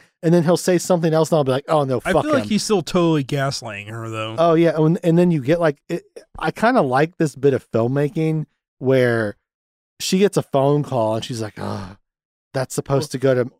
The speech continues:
Speaker 1: m-, the answering machine, but I'm the one that was supposed to
Speaker 2: Well,
Speaker 1: set
Speaker 2: then,
Speaker 1: the
Speaker 2: well,
Speaker 1: answering
Speaker 2: it's al-,
Speaker 1: machine."
Speaker 2: it also gets, like, where she's like, "How'd you get this number?" And there's a lot, there's so many phone calls. She's like, "Who are they talking to? Who are they talking to?"
Speaker 1: Yeah, well, she, she picks up the phone and Kurt Russell walks over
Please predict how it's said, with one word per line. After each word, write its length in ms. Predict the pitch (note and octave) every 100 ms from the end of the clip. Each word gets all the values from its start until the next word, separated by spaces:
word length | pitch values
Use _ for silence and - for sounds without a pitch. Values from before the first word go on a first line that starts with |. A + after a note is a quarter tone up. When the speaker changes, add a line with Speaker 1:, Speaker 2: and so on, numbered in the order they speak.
| _ _ -
Speaker 1:
m-, 280 | C#3 D3+ C3+
the 120 | C3
answering 480 | C3 C3 - B2+ A#2+
machine, 560 | A2 B2 A2+ A2 A#2 A#2+
but 200 | A2+ G#2
I'm 220 | A2 A#2
the 80 | A2
one 220 | A#2 A#2
that 80 | A2
was 140 | G#2+
supposed 340 | A2+ - A#2+ -
to 60 | -
Speaker 2:
Well, 80 | B2
Speaker 1:
set 40 |
Speaker 2:
then, 100 | - A#2
Speaker 1:
the 40 |
Speaker 2:
well, 80 | B2
Speaker 1:
answering 240 | B2+ G#3+ -
Speaker 2:
it's 100 | G#3
al-, 60 |
Speaker 1:
machine." 340 | F#3+ B2 A2+ - -
Speaker 2:
it 60 |
also 240 | G#3 G3+ F3+
gets, 220 | F3+ F3
like, 120 | E3
where 80 | D#3
she's 140 | D#3
like, 120 | E3 -
"How'd 320 | - F#3 F3+
you 80 | F3
get 160 | E3
this 200 | D#3 -
number?" 360 | D#3+ D#3 A2 A2
And 300 | C3+ D#3+ - _ -
there's 180 | G3 -
a 40 |
lot, 180 | G4+ G#4
there's 160 | G#3+ -
so 240 | B3+ D#4+
many 240 | G#4+ G#4
phone 400 | - - F#3 G3
calls. 220 | F3+ F3 D#3+
She's 140 | F3
like, 140 | D#3 - -
"Who 60 |
are 40 | F3
they 60 | D3
talking 300 | D3+ D3 B2
to? 80 |
Who 80 | B2
are 40 | C3+
they 80 | C3+
talking 320 | C3+ C3+ B2+
to?" 100 | D3
Speaker 1:
Yeah, 200 | D3 C#3
well, 220 | C#3+ E3 E3+
she, 300 | G#3 F#3 - _
she 140 | - E3+
picks 220 | A3 -
up 120 | A#3
the 80 | F#3
phone 540 | - F#3 G#3 A3+ E3+ D3+
and 180 | C#3+ B2+
Kurt 200 | A#2 F#3
Russell 360 | D3 D3 - C3
walks 400 | G#2 A#2 A#2 -
over 500 | G#2 G#2 C#3 D#3+ E3